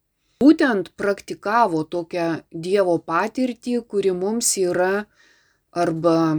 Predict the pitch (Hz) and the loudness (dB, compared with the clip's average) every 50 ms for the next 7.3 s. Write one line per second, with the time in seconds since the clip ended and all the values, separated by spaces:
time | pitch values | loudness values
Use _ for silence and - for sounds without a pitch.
0 | 156 156 _ _ _ _ 175 185 - - 190 185 170 160 143 147 202 269 302 330 | -4 -6 _ _ _ _ -6 -6 -4 -2 0 2 2 2 2 2 4 6 6 6
1 | 302 247 208 180 - - 170 165 165 156 156 170 170 165 165 160 - - 165 160 | 6 4 4 0 -2 -2 -4 -6 -6 -4 -2 -2 0 0 -2 -4 -6 -8 -10 -10
2 | - - 180 170 - 180 170 165 156 156 156 180 180 208 247 254 - 240 214 _ | -6 -8 -8 -4 -2 -2 -2 0 -2 -2 0 2 4 4 2 2 0 -6 -8 _
3 | - 196 180 170 170 165 _ _ _ _ _ _ _ _ _ - 165 165 165 160 | -6 -6 -4 -4 -6 -8 _ _ _ _ _ _ _ _ _ -8 -6 -6 -4 0
4 | 170 170 160 _ 175 165 165 - _ - 185 180 - - _ - 165 160 - 175 | 0 -2 -2 _ -2 -2 -2 -2 _ -2 -2 -2 -2 -4 _ -4 -6 -6 -4 -6
5 | 165 160 - 170 165 165 165 165 165 165 165 - 160 156 156 156 156 151 156 160 | -6 -4 -4 -2 0 0 0 2 0 0 -2 -4 -8 -6 -4 -4 -4 -6 -8 -10
6 | - _ _ - 151 151 147 151 151 156 _ _ _ - 160 160 156 151 151 151 | -14 _ _ -10 -8 -6 -6 -8 -10 -12 _ _ _ -6 -4 -2 0 0 0 0
7 | 165 190 196 185 175 165 | 0 0 -2 -4 -6 -8